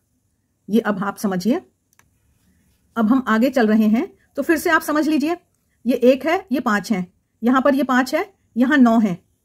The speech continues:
यहाँ तेरह है, तो ये इसी तरह बढ़ेगा। पाँच के ऊपर नौ करूंगी मैं, अगली बार तेरह करूंगी मैं। तो इसके लिए ये मैंने दो चेन बनाई हैं और दो चेन बनाकर यहाँ पर मैं दो डबल क्रोशिया बना रही हूँ इस साइड में। पाँच के ऊपर मैं पाँच बनाऊंगी और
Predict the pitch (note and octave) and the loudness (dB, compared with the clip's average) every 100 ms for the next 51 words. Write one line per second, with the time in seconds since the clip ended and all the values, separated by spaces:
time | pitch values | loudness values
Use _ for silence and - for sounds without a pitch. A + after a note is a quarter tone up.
0 | _ _ _ _ _ _ _ G#3+ D4 D4+ | _ _ _ _ _ _ _ 0 2 4
1 | A#3+ A#3+ G#3 F3+ - _ _ - B3 A#3 | 4 4 -2 -4 -12 _ _ -6 -2 0
2 | G#3+ - C#4+ C4+ C#4 C#4 B3+ C4 - _ | 0 0 2 2 4 4 2 0 -4 _
3 | _ _ _ A#3+ B3+ C4 C#4+ C#4+ B3 B3 | _ _ _ -2 -2 -2 0 4 4 4
4 | C#4+ D#4+ F#4 C#4+ A#3+ B3 A#3 - A3+ G#3 | 0 0 0 0 2 2 2 2 2 2
5 | F3+ E3+ F3 E3+ F3 _ _ _ A#3+ A#3+ | -4 -4 -4 -6 -10 _ _ _ -4 -2
6 | - B3+ C#4 E4+ _ G#3+ A3 A3+ G#3+ A3+ | 0 2 2 0 _ -2 2 2 4 2
7 | A#3 A3+ G#3+ G3 G#3+ F4+ F#3+ - _ _ | 2 0 0 0 -2 -2 -6 -8 _ _
8 | _ _ G3+ G3 G#3+ A3 A3 G3+ G3 C4+ | _ _ -4 0 0 2 0 0 0 -4
9 | - _ _ _ G#3+ B3+ D#4 B3+ A#3+ C4+ | -6 _ _ _ -2 0 0 2 2 0
10 | - G#3 C#4+ B3+ G#3 G3+ G3 F#3+ G#3+ G#3 | -4 -4 -2 0 0 -2 -4 -2 -2 0
11 | G#3 A#3+ D4 C4+ A#3 B3 C4+ G4+ F3+ _ | 0 0 0 -2 -4 -2 -2 -2 -6 _
12 | _ _ _ _ _ _ A#3+ B3 - A#3 | _ _ _ _ _ _ 0 0 0 0
13 | A3 G#3 - G#3+ G#3 G#3+ A3 A3+ C#4 E4 | 0 -2 -4 -6 -4 -4 -2 0 0 0
14 | F#4 - _ _ _ _ _ - G#3 | -2 -6 _ _ _ _ _ -6 -6